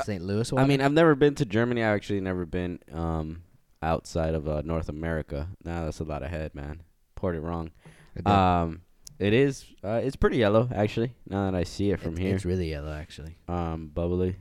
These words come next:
Speaker 2: of course. Uh, I've never been outside, what I was saying, out of North America, but I have been to Mexico, and, um, you can taste the difference in, in the beer. And I think it comes down to the water that they use, because,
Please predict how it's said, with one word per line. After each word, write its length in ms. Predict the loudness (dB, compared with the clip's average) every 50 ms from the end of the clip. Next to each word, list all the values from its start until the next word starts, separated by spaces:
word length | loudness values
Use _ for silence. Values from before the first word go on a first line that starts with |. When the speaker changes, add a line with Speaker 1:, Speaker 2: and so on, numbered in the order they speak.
| -10 -16
Speaker 2:
of 120 | -16 -4
course. 380 | 2 4 6 6 6 4 0 -4 -18 _ _ _ _ _ _ 0
Uh, 540 | 2 4 6 6 6 6 6 6 6 4 4 0 _ _ _ _ -4
I've 100 | 0 4
never 200 | 6 6 6 6 6
been 220 | 6 6 6 6
outside, 400 | 6 4 2 2 2 2 2 4
what 200 | 4 4 4 4
I 60 | 4 4
was 120 | 4 2
saying, 300 | 0 -2 -4 -4 -4 -6 -6 -6
out 160 | -2 -2 -2
of 120 | -2 -2
North 240 | -2 -2 -2 -2 -2
America, 520 | -4 -4 -2 0 0 0 0 0 0 -2
but 200 | 0 0 0 0
I 80 | 0 0
have 300 | 0 0 -2 -2 -2 -2
been 180 | -2 -2 -2 -4
to 140 | -6 -8 -6
Mexico, 680 | -6 -4 -6 -6 -6 -8 -8 -6 -2 2 2 2 2 2
and, 220 | -2 -6 -10 -10 -12 -12
um, 460 | -8 -6 -6 -6 -6 -8 -10 -14 -18 -20 -12 _ -6
you 100 | -6 -6
can 320 | -4 -4 -4 -4 -4 -4
taste 260 | -4 -4 -4 -4 -4 -6
the 60 | -4
difference 380 | -2 -2 -2 -2 -4 -6 -6
in, 160 | -6 -8 -8 -10 _ -12
in 140 | -10 -8
the 80 | -8 -8
beer. 500 | -8 -6 -4 -2 -2 0 0 -2 -2 -6 -10 -14 _ _ -20 -20 -20 _ _ _ _
And 160 | -6 -4 -4
I 60 | -2
think 200 | -2 -4 -4 -4
it 120 | -4 -4 -2
comes 240 | -2 -2 -2 0
down 180 | 2 2 2 2
to 140 | 0 -2 0
the 120 | 0 0
water 380 | 2 4 4 4 6 6 4 4
that 160 | 4 2 0
they 140 | 0 0 2
use, 500 | 4 6 6 8 8 8 6 4 0 -8 -18 -20 -20 -20 -20 _ _ _ _ _ _ _ _ _ _ _ _ -14 -10
because, 480 | -10 -6 -2 0 2 4 4 2 0